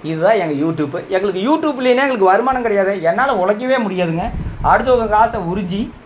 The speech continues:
அதுல வந்து நல்லா குளு குளு ஜாலியா ஆடம்பரமான வாழ்க்கை நடத்தணுங்க.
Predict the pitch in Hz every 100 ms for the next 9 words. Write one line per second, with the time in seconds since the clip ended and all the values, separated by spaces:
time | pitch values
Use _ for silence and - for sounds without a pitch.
0 | - 143 175 190 170 170 151 160 196 220
1 | 196 175 170 190 208 - 147 165 180 156
2 | - 147 208 214 220 220 233 262 214 202
3 | 180 156 156 143 151